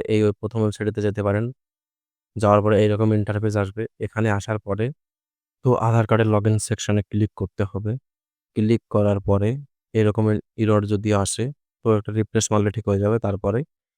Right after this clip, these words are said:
এখানে আধার নাম্বার দিতে হবে এবং ক্যাপচারটি ফিল আপ করতে হবে।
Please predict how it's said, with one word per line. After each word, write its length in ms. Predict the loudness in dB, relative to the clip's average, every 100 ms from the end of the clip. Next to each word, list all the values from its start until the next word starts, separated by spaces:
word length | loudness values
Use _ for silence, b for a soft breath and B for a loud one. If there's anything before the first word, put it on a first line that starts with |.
| _ -2
এখানে 380 | 0 2 2 0 -4 _ _ _
আধার 220 | -2 2 2
নাম্বার 360 | 4 4 2 0 -6 _ -4
দিতে 260 | -2 2
হবে 260 | 2 2 0 -2
এবং 160 | -4 -2 -2
ক্যাপচারটি 460 | -4 -6 -2 -2 -2
ফিল 180 | 0 0
আপ 100 | 0
করতে 280 | -2 -6 -4
হবে। 260 | -6 -4